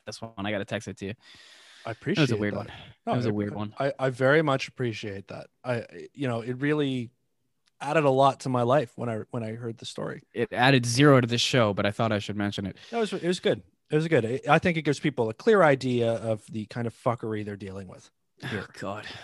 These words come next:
Speaker 2: You know, failures in audio recording, terrible, weird dreams.
Speaker 1: Mm, bad
Speaker 2: Bad
Speaker 1: C F L careers.
Speaker 2: Yeah, bad slogans that don't really work for the show, you
Speaker 1: Fake
Speaker 2: know.
Speaker 1: tuna.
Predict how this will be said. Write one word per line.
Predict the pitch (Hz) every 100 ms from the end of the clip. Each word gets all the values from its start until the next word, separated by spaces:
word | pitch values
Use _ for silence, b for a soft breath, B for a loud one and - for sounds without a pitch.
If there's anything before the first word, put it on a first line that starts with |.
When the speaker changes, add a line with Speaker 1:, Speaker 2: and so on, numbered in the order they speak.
| B B B B 98
Speaker 2:
You |
know, | 92 117 - b b b b b
failures | - 143 139 139 131
in | 120
audio | 117 120 120
recording, | 117 117 123 117 113 113 113 110 - _ _ _ _ _ _ _ _
terrible, | - 117 123 120 113
weird | 117 117 117
dreams. | 110 117 117 113 113 117 113 - 120 117
Speaker 1:
Mm, | 107 107 107 _ _ -
bad | 110 107
Speaker 2:
Bad |
Speaker 1:
C | 120
F | 120 107
L |
careers. | 104 120 107 104 - - -
Speaker 2:
Yeah, | 170 110 92 - -
bad | 123 131
slogans | - 127 120 123 120 117
that | 107
don't | 117 110
really | 113 104
work | 107 104
for | - 104
the | 101
show, | - 101 98
you |
Speaker 1:
Fake | - - 117 95
Speaker 2:
know. |
Speaker 1:
tuna. | 113 107 110 113